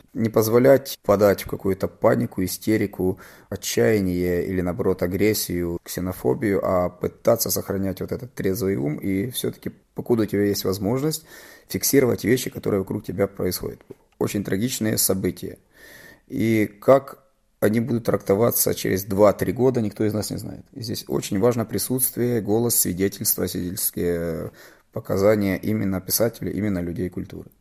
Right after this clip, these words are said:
Не заниматься пропагандой, не заниматься, э, дидактикой, не учить кого-то жить, а просто отслеживать, находить какие-то истории, которых очень много, сделать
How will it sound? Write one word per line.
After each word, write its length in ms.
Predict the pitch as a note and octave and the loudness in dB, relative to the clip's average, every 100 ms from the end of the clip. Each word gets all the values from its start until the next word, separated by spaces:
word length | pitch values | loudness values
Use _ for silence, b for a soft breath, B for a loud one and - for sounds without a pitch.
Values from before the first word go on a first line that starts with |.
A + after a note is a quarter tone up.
| - | -2
Не 100 | G#2+ | 2
заниматься 520 | A#2 A#2+ B2+ B2 - | 4 4 4 2 0
пропагандой, 800 | - G#2+ A2 A2 C#3+ D3 B2 G2+ | 0 2 2 6 6 6 4 4
не 120 | G#2 | 4
заниматься, 1120 | G2+ G#2+ G#2+ A2 A2+ A2 - A2+ G#2 G2+ F#2+ | 2 2 2 2 2 2 2 4 4 4 2
э, 280 | - F#2+ F#2 F#2 | 2 0 0 0
дидактикой, 640 | G2 B2+ C3+ - - G2 | 4 6 6 2 -2 2
не 100 | G2 | 2
учить 260 | G2 F2 - | 0 -4 0
кого-то 320 | G#2+ G2 G2+ | -2 0 0
жить, 320 | A#2 C#3 - - | 0 -2 -6 -2
а 440 | G2+ - - - - _ | 0 2 2 -2 -8 _
просто 440 | - C3 C3 - G#2 | 2 2 2 2 0
отслеживать, 1040 | - - A2+ B2+ A#2 A2+ G#2+ - - - | 0 2 4 4 4 2 0 -10 -10 -6
находить 760 | A2+ - F#2 A#2 A#2 - - - G2+ G#2+ B B B | -6 -2 -2 2 0 0 -4 2 0 0 B B B
какие-то 420 | - A2 A2 G#2 | -4 -2 2 2
истории, 400 | G2 - F#2 - | 0 -2 -6 -8
которых 380 | - - G#2 - | -12 -8 -4 -4
очень 200 | - - | -4 -4
много, 320 | F2+ - - B B B B _ | -6 -10 -14 B B B B _
сделать 600 | G#2+ A2 G2 F#2+ F#2+ - | -10 -2 -2 -2 -6 -6